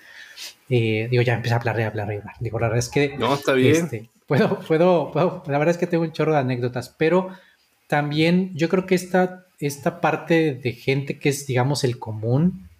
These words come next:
Speaker 1: el, el grueso que hay, pues es gente que otra vez le hace falta un poco de inteligencia emocional, pero me ha tocado ver a los directores, o sea, que son directores, este, originarios de la India y que ya están en ese nivel.
Speaker 2: Sí.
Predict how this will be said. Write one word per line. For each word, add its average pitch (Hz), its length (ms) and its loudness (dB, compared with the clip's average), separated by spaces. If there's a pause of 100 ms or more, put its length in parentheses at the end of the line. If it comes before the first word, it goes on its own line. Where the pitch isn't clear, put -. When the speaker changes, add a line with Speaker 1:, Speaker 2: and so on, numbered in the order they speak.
Speaker 1:
el, 107 300 -14 (100)
el 110 220 -12
grueso 123 480 0
que 117 160 -4
hay, 120 200 0 (640)
pues 180 160 0
es 185 120 2
gente 165 300 0
que 135 120 0
otra 123 220 2
vez 113 380 -2
le 113 280 -2
hace 113 200 -6
falta 120 320 -4
un 110 100 -2
poco 117 220 -4
de 110 120 0
inteligencia 107 600 -6
emocional, 117 580 -2 (480)
pero 131 180 4
me 135 100 4
ha 147 100 0
tocado 170 360 2
ver 165 140 4
a 165 60 4
los 156 180 2
directores, 117 760 0
o - 40 -8
sea, - 300 -6
que 110 320 -4
son 120 340 0
directores, 120 840 0
este, 101 600 -6 (680)
originarios 113 460 -2
de 131 80 0
la 110 80 -2
India 113 200 0
y 113 60 -10
que - 100 -16
ya 110 100 -4
están 123 220 -2
en 120 120 0
ese 110 180 -8
nivel. 110 380 -4 (500)
Speaker 2:
Sí. 107 180 2